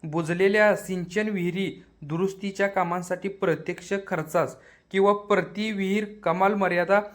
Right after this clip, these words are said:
तीस हजार रुपये, यापैकी जी रक्कम कमी असेल ती दिली जाणार आहे, परंतु याबाबतची सविस्तर मार्गदर्शक सूचना रोजगार हमी योजना विभागामार्फत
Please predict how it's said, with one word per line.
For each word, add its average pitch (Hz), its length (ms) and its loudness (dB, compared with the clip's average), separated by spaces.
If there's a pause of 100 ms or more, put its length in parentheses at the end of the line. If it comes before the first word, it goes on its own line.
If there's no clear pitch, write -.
(500)
तीस 233 240 -2
हजार 196 260 2
रुपये, 202 400 2 (280)
यापैकी 196 560 0
जी 190 200 0
रक्कम 196 420 0 (440)
कमी 190 280 2
असेल 190 580 0
ती 202 600 -2
दिली 175 300 -2
जाणार 196 300 2
आहे, 202 220 2
परंतु 202 600 -2 (260)
याबाबतची 196 640 2
सविस्तर 196 640 -4 (140)
मार्गदर्शक 196 720 -2
सूचना 180 440 -6 (300)
रोजगार 170 500 2
हमी 190 280 -2
योजना 185 480 0
विभागामार्फत 170 760 0